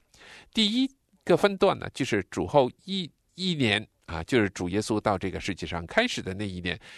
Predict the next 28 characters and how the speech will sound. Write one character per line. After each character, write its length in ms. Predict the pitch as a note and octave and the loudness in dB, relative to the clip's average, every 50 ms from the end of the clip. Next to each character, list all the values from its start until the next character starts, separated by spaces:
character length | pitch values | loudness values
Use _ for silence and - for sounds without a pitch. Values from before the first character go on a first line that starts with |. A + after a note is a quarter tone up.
| - - | -18 -8
一 120 | - C#3+ C3+ | -6 -4 -2
直 140 | B2 C#3 | -2 0
到 180 | B2+ B2 A2 G#2 | 2 2 2 2
主 140 | G2+ - F#2 | 0 -2 0
后 160 | E2 G2 F#2+ | 2 2 2
三 260 | F2 - - F#3 G3 F#3+ | 2 2 0 -2 0 0
百 140 | - G#2 F#2+ | -4 -8 -8
年， 140 | F2+ - - - - - - | -10 -12 -14 -14 -18 -16 -6
那 120 | - D4+ A3 | -2 0 0
个 60 | D#3 | 2
时 100 | C3 - | 2 2
候 80 | C3 B2 | 4 4
我 160 | A2 F#2+ F#2 | 4 2 0
们 80 | F2+ | 0
叫 180 | F2+ - A2 F#2+ | 0 0 0 0
做 240 | F2 - E2+ F2 - _ _ _ _ _ _ _ | 0 -2 -4 -4 -6 _ _ _ _ _ _ _
使 340 | - - - - - F#2+ F2 | -8 -6 -4 -2 -2 -2 -4
徒 340 | E2 - - F2+ F#2 G2 - - _ _ | -4 -2 -2 0 0 0 -2 -4 _ _
教 180 | - - G2 | -2 -2 -2
会 200 | F#2 - - F2 | 0 -2 -6 -6
的 100 | - - | -6 -8
时 160 | - - - - | -12 -12 -14 -14
期， 220 | - - - - _ _ _ _ _ _ _ _ _ _ _ _ _ _ _ _ | -16 -18 -18 -20 _ _ _ _ _ _ _ _ _ _ _ _ _ _ _ _
充 280 | - - G#3+ A3 G#3+ G3+ | 0 2 2 2 2 2
满 160 | F#3+ A#2 F#2 | 0 -2 -2
了 220 | G2 F#2+ F2 - - _ _ _ _ _ _ _ _ _ _ _ _ _ _ _ _ _ _ _ _ _ _ _ | -4 -10 -12 -12 -14 _ _ _ _ _ _ _ _ _ _ _ _ _ _ _ _ _ _ _ _ _ _ _
逼 160 | - A2+ G2+ | -8 -8 -8
害。 220 | E2+ E2+ F#2 - | -6 -6 -6 -8